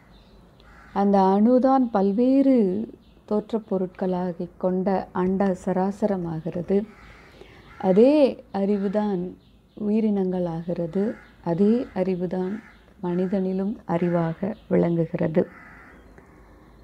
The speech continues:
இப்படி ஒவ்வொரு தன்மாற்றத்திலும் முற்றறிவாகிய இந்த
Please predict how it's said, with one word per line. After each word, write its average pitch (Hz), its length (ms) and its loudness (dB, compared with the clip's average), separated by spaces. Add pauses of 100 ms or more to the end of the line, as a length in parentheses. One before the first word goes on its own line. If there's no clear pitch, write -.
(340)
இப்படி 233 260 4
ஒவ்வொரு 294 840 4 (280)
தன்மாற்றத்திலும் 240 1120 2
முற்றறிவாகிய 220 1300 0
இந்த 185 600 -4